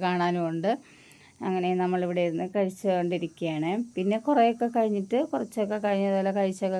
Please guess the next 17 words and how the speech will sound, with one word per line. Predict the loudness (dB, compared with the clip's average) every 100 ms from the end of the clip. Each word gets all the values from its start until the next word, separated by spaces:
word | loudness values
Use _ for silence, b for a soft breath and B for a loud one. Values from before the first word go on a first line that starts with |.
| 0
കഴിഞ്ഞ് | 0 0 -2 -6 B B B B B B
അത് | 4 6
കഴിഞ്ഞപ്പോൾ | 6 6 6
അവരൊക്കെ | 8 6 6 4 4 2
കടയിലൊക്കെ | 4 6 4 2 0
പോയിട്ടുണ്ടായിരുന്നു. | 0 2 2 2 4 4 2 2 0
അവർ | 2 2 2
ഇന്ന് | 4 4
രണ്ട് | 4 6 4 4
മക്കളും | 0 2 2 4
കൂടെ | 2 2
പോയിട്ട്, | 0 0 0
രണ്ടുപേരും | 2 4 2 2
കൂടെ | 2 0 -2
ചേട്ടൻ്റെ | 0 2 4
കൂടെ | 4 4 2
ഒപ്പം | -2